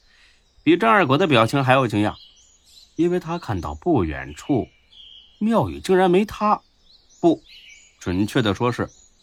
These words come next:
塌了之后又修好了。庙周围呢，还堆着一些剩余的砖瓦和沙子、水泥之类的建材。“我靠，这他妈活见鬼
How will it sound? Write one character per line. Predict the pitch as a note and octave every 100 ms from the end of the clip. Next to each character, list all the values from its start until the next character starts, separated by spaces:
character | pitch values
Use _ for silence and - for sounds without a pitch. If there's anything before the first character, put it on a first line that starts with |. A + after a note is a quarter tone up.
| -
塌 | - - G#3
了 | F3+
之 | A#2 E3+
后 | F3 B2+ - _ _ _
又 | G#3+ D#3+
修 | C#3 A3
好 | G3+ D#2 - -
了。 | A#2 E3 _ _ _ _ _ _ _ _ _ _ _ _ _ _
庙 | - E3
周 | D#3 D#3
围 | C3+
呢， | D#3+ C#3 B2+
还 | B2+
堆 | B2+ D#3 D3+
着 |
一 | C3 A2+
些 | B2+ B2+
剩 | - G2+
余 | G#2+
的 | A2+ F#2+
砖 | F2 C3+ B2
瓦 | D#2+ C#2
和 | D2+ -
沙 | G#2 - C3
子、 | A#2
水 | F2+ - D2
泥 | D2+ C#3+
之 | C#3+
类 | C#3 G#2
的 | E2
建 | F2 D2+
材。 | D#2 C2 _ _ _ _ _ _ _ _ _ _ _ _ _ _ _ _
“我 | C#3
靠， | G2 - - - - _ _ _ _ _ _ _ _ _ - - -
这 | -
他 | C#3 F#3
妈 | G3+
活 | C#3
见 | F#3 G3+
鬼 | E2